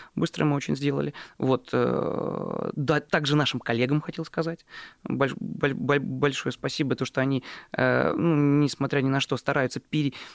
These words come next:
м, свою работу перестраивать, да, вот в связи вот с, с вводом вот этих новых уже положений, каких, то, что должно быть,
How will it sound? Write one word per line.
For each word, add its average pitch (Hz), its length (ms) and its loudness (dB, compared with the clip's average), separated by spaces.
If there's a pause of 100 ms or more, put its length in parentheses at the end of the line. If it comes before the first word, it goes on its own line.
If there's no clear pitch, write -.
(120)
м, - 540 -2
свою 135 200 0
работу 139 300 2
перестраивать, 131 800 -2
да, 135 120 0
вот 127 180 -4
в - 100 -12
связи 123 300 -2
вот 117 160 -2
с, - 180 -10 (100)
с - 540 -10
вводом 123 340 2 (320)
вот - 160 -2
этих 127 240 -2
новых 123 320 2
уже 117 160 -2
положений, 135 540 4
каких, - 160 -4 (320)
то, 139 140 4
что - 180 -8
должно 127 360 2
быть, 113 200 -6